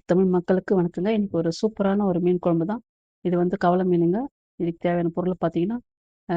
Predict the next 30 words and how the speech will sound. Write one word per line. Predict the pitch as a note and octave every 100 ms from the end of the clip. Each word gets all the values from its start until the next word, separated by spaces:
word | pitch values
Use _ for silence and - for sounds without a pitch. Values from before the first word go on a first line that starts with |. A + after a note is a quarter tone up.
| E3+ E3+
வெங்காயம் | E3+ F3 F#3 F3 E3
வந்து | F3 C#4 -
ஒரு | F3+ F3+ F3+ -
சின்ன | G3+ G3
சின்ன | F#3+ F3+
வெங்காயம் | F3 F#3 F3+
ஒரு |
நாலு | E3+ E3+ E3+
வெங்காயம், | E3+ F#3 F#3 C4 - _ _
தக்காளி | F3 - F#3+ F3+
வந்து | E3+ F3+ C4 _ _ _ -
ஒரு | E3+ F3
பெரிய | F3+ F3+ F#3+
தக்காளி, | F3 - F3 G#3+
ஒரு | G3
நாலு | E3 D#3 D#3+
தக்காளி. | G#3 E3+ D#3+ - _ _ _ _ -
இதுல, | E3+ E3+ E3+ D#3 - _ _ _ _ _ _ _ _ -
அ, | F3+ F3
கருவேப்பிலை, | F3 F#3 F3+ F#3
கொத்தமல்லி, | F3 F3 F#3+ C4+ - F#3
ஒரு | F3+ F3 -
பூண்டு | A#3+ A3+ G#3
வந்து | F3 G3+
பார்த்தீங்கன்னா, | E3 F#3 G3+
ஒரு | F3
ரெண்டு | F3+ G3 F#3
பூண்டு | - A3 G#3+
முழுசா | G3 F#3+ - G3
எடுத்துக்கங்க. | E3+ E3+ - G#3